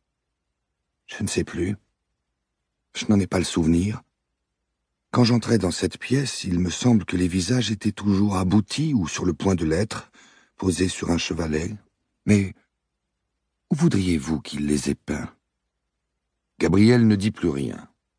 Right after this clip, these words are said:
Il savait qu'il devait prévenir Paul, qui allait informer le juge, qui lui-même se mettrait en relation avec la justice belge. Des procédures à n'en plus finir,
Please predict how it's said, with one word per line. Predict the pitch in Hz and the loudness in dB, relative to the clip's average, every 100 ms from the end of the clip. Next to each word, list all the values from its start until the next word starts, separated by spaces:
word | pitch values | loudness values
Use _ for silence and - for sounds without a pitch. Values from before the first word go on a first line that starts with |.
| _ _ _ _ _ _ _ | _ _ _ _ _ _ _
Il | 85 87 | -2 0
savait | - 120 127 | 2 4 4
qu'il | - 101 | 4 4
devait | 98 90 | 4 4
prévenir | 90 85 76 76 - | 2 0 0 0 -2
Paul, | - 67 57 50 _ _ _ _ _ - | -2 -2 -2 -6 _ _ _ _ _ -2
qui | 76 | 2
allait | 87 110 | 4 4
informer | 101 110 104 107 | 4 6 6 6
le | 104 | 6
juge, | 85 90 71 60 62 - | 4 2 0 -2 -8 -10
qui | - 78 | -4 -2
lui-même | 71 78 82 104 98 | 0 2 4 6 4
se | 90 | 2
mettrait | 85 - 92 | 0 0 0
en | 78 | 0
relation | 71 76 71 - 120 | 0 -2 -2 2 2
avec | 107 98 | 2 2
la | |
justice | 90 82 - 82 69 | 0 -2 -6 -6 -4
belge. | 64 69 53 52 - - _ _ _ _ _ - | -2 -2 -2 -6 -12 -18 _ _ _ _ _ -2
Des | 160 | 0
procédures | - 107 - 113 123 117 | 4 4 6 4 6 6
à | |
n'en | 113 110 | 6 4
plus | - 113 | 4 2
finir, | - 107 95 76 58 - | 4 4 4 2 -2 -10